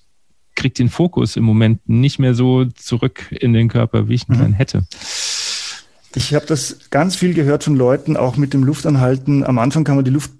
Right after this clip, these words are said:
Speaker 2: relativ schnell, relativ lang anhalten und irgendwann funktioniert das plötzlich nicht mehr und man kann nur mehr dreißig Sekunden die Luft anhalten.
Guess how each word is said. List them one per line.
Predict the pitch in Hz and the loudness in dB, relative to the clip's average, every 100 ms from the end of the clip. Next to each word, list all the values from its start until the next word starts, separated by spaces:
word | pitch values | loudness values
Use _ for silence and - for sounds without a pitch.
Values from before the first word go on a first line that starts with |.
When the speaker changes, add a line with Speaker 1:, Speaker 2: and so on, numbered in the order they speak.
| - 123 | -8 -2
Speaker 2:
relativ | 139 151 | -2 -2
schnell, | - - 123 135 | -6 -2 0 0
relativ | 123 127 131 | 0 -2 -2
lang | 120 143 | 0 0
anhalten | 143 110 107 113 | 0 0 -2 -2
und | 131 | 0
irgendwann | 143 156 | 0 0
funktioniert | 143 139 135 131 135 | -2 -2 0 -2 -2
das | 113 | -6
plötzlich | 107 104 117 | -6 -4 -4
nicht | 120 - | -4 -2
mehr | 123 | 0
und | 120 | 0
man | 120 | 0
kann | 123 123 | 0 0
nur | 123 | 0
mehr | 120 | 0
dreißig | 107 107 - - | -2 -2 -4 -6
Sekunden | 123 120 127 | -4 -2 -2
die | 110 | -2
Luft | 107 107 | -4 -4
anhalten. | 104 98 92 98 | -2 -2 -2 -4